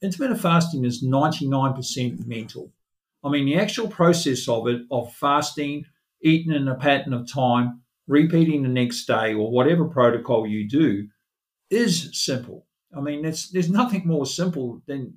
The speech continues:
than intermittent fasting. But that mental thing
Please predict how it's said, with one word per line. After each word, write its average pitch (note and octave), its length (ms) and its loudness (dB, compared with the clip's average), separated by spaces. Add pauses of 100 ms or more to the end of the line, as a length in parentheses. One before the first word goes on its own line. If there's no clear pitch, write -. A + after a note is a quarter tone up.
(120)
than C3+ 160 -4
intermittent C3 480 -6
fasting. - 480 -4 (420)
But B2 140 2
that F3 260 4
mental D#3 640 0
thing G#2 360 -10